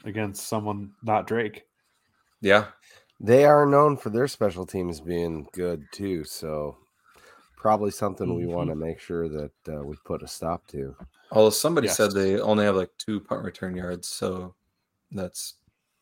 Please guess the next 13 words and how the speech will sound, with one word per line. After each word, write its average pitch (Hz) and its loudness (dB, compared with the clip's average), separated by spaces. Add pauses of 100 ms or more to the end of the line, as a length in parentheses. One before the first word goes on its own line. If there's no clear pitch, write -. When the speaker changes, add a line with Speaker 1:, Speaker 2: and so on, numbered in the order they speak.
(120)
Speaker 3:
Hi-, 110 0
Speaker 2:
that's 104 -2
something. 123 4
Speaker 3:
historically, 98 4
maybe 76 -6
I 76 -8
should 71 -14
say, 73 -10
not. 71 -12 (320)
Sorry. 90 -2
Speaker 2:
Right. 92 -6
Speaker 1:
Yeah. 85 -10 (640)
Speaker 2:
Yeah. 107 -4